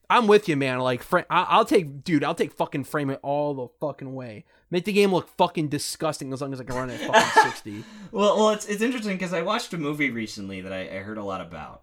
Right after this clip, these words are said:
Speaker 2: Uh, I watched it literally before this podcast. It was called Society. Th-, like, it, it is, it is exactly, like, everyone was like, "Oh, there's all these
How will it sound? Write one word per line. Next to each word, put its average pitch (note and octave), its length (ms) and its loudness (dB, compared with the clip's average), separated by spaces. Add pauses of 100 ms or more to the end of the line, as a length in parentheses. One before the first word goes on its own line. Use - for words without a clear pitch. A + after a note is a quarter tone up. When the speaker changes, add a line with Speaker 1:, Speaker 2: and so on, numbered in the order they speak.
(120)
Speaker 2:
Uh, F2+ 40 -16
I F2 140 -12
watched F#2 260 -10
it E2+ 220 -16
literally F#2+ 360 -12
before F2+ 280 -14
this E2 140 -16
podcast. D#2+ 540 -16
It F#2+ 60 -16
was F#2+ 80 -16
called G#2+ 260 -8
Society. E2 680 -10 (160)
Th-, E3 320 -6
like, E3+ 320 -2
it, D3 180 -2
it E3+ 120 0
is, F3+ 340 0
it E3 360 -6
is E3 420 -2 (200)
exactly, B2+ 680 -4
like, C3+ 260 -4
everyone C#3+ 320 -4
was B2 80 -6
like, A#2 220 -10
"Oh, G#2 100 -6
there's G2 200 -12
all A2 60 -10
these F#2 200 -16